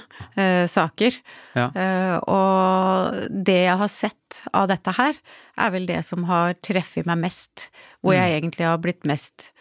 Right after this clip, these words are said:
Speaker 1: eh, ikke nødvendigvis så veldig forskrekket over hva folk kan gjøre, for det har vi jo <laughs> vært igjennom ganske mange nå. Men hvor lei meg jeg ble, hvor følsomt det her var,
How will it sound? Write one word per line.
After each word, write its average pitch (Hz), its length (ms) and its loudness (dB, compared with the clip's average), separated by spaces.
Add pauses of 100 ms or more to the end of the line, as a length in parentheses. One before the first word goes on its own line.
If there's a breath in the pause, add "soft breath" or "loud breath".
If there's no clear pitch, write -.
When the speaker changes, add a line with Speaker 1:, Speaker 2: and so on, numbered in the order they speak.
(520 soft breath)
Speaker 1:
eh, 170 300 0 (100)
ikke 170 260 -4
nødvendigvis 170 640 -2
så 170 80 -2
veldig 156 200 0
forskrekket 165 520 -2
over 165 320 2
hva 165 180 2
folk 165 200 -2
kan 175 140 2
gjøre, 175 340 4
for - 100 0
det 180 120 2
har 180 140 4
vi 180 100 2
jo 214 200 0
<laughs> 190 80 2
vært 180 160 -2
igjennom 165 360 0
ganske 185 320 2
mange 170 300 2
nå. 160 200 2 (600 loud breath)
Men 214 320 6
hvor 190 160 2
lei 170 420 2
meg 190 200 4
jeg 247 220 4
ble, 302 160 4 (280 loud breath)
hvor 185 300 4
følsomt 160 840 -2
det 160 120 0
her 170 160 2
var, 233 180 4